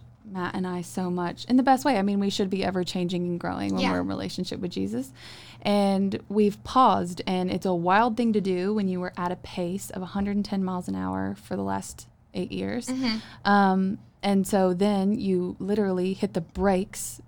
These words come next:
Speaker 1: before you step into what's next. And we're in a very unique time in our life.
Speaker 2: Mm-hmm.
Speaker 1: And I feel like I have just fallen in love with all over again, um, Romans twelve two, and it just says,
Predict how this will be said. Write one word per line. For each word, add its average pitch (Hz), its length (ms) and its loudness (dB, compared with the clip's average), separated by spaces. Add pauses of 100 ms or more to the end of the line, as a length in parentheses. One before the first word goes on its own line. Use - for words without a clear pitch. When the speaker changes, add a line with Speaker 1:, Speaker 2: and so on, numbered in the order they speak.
(120)
Speaker 1:
before 196 300 -2
you 190 120 0
step 190 260 -4
into 180 200 -2
what's - 260 -8
next. 202 420 -4
And 190 120 0
we're 196 100 0
in 254 60 4
a 247 80 2
very 202 400 -2
unique 214 440 -2
time 240 280 0
in - 60 -8
our - 120 -6
life. - 360 -6
Speaker 2:
Mm-hmm. - 100 -4
Speaker 1:
And 190 240 2 (420)
I 208 120 4
feel 220 280 0
like 196 520 -2 (360)
I 190 140 2
have 190 160 0
just 180 260 -4
fallen 180 400 -2
in 175 180 -2
love 185 200 -6
with 180 200 -4
all 185 240 -4
over 180 300 -4
again, 180 640 -2
um, 185 460 -4 (140)
Romans 196 400 2
twelve 175 340 -4
two, 175 400 0 (440)
and 196 120 2
it 185 140 0
just 190 240 -4
says, 185 540 -4